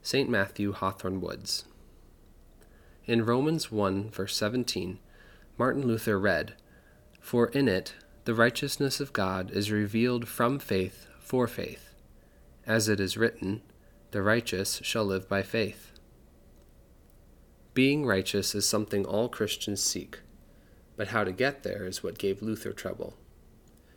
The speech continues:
Left to our own devices and strength, we can never get there, as Luther well knew. That was Luther's problem. He couldn't figure out how to get there.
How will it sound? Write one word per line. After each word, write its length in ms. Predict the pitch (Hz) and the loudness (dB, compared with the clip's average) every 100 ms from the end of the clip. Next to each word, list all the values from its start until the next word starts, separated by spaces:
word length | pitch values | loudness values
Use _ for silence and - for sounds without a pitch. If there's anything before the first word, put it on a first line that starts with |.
| - - - - | -20 -20 -10 -2
Left 260 | 139 - | -2 0
to 80 | - | 0
our 140 | 127 117 | 2 2
own 120 | 117 | 0
devices 560 | 101 110 135 - 104 | 2 2 0 -2 -2
and 140 | 101 95 | -2 -4
strength, 500 | - 123 95 101 - | -2 -2 -2 -4 -8
we 140 | 98 | -8
can 180 | - 104 | -2 0
never 280 | 117 131 95 | 0 -2 -4
get 260 | 92 - | -4 -6
there, 300 | - - - - - - - - - | -8 -8 -10 -18 -20 -20 -20 -12 -6
as 160 | 98 | -2
Luther 300 | 104 101 101 | -2 -2 -2
well 200 | 98 92 | -2 0
knew. 340 | 98 110 92 - - - - - - - - - 110 | 0 -2 -4 -12 -20 -20 -20 -20 -20 -20 -20 -8 2
That 260 | 113 98 | 4 4
was 220 | 98 98 | -2 -4
Luther's 380 | 101 98 - 95 | -4 -4 -6 -6
problem. 500 | - 120 117 - - - - - - - | -4 -4 -4 -10 -16 -18 -20 -20 -20 -18
He 140 | - 107 | -12 -4
couldn't 400 | 127 120 101 - | 0 0 0 -2
figure 300 | 104 104 110 | -2 0 2
out 220 | 95 95 | 0 -2
how 120 | 95 | -4
to 80 | 95 | -4
get 280 | 107 113 - | -2 -4 -6
there. 260 | - - | -10 -10